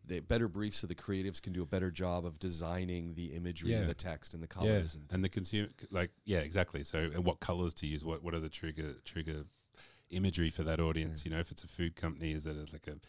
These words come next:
Speaker 2: a pizza with really stringy cheese, or how do you make that more attractive to somebody? Is somebody looking for a more traditional approach to that, you know, where the, the cheese isn't necessarily brown, where, you know, you know, or it's, like,
Speaker 1: Yeah.
Speaker 2: really crispy, or,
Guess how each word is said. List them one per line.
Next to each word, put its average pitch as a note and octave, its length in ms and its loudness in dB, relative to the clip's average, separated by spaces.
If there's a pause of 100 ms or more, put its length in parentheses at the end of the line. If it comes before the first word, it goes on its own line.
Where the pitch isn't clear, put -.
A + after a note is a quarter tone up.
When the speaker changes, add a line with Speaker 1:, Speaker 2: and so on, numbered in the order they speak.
(380)
Speaker 2:
a - 80 -20
pizza F#2+ 320 4
with D#2 140 -4
really D#2+ 240 -2
stringy E2 460 0
cheese, D#2 460 -4
or D#2 200 -6
how G#2+ 100 0
do F#2+ 80 0
you F2 80 2
make E2+ 220 -4
that E2 160 -8
more E2 180 -6
attractive E2 520 -6
to F2+ 100 -4
somebody? D#2 400 -4
Is G2 260 -8
somebody E2+ 460 -4 (580)
looking F2+ 260 -2
for E2 140 -4
a E2 60 -2
more F2 160 0
traditional F2+ 640 -2
approach D#2 480 -4
to E2 100 -6
that, C#2+ 240 -6 (260)
you F2 60 -12
know, D#2+ 140 -4
where E2 160 -2
the, D#2+ 120 -6 (200)
the E2 80 -8
cheese D#2 280 -8
isn't D#2 220 -10
necessarily D#2 800 -10
brown, D#2 520 -4 (140)
where, D2 120 -12
you D2+ 120 -8
know, D#2 140 -8 (240)
you D#2 80 -10
know, D2+ 80 -10
or E2 120 -4
it's, - 200 -10
like, - 160 -10
Speaker 1:
Yeah. F2 60 -6 (340)
Speaker 2:
really - 160 -20
crispy, - 420 -14
or, D2 220 -12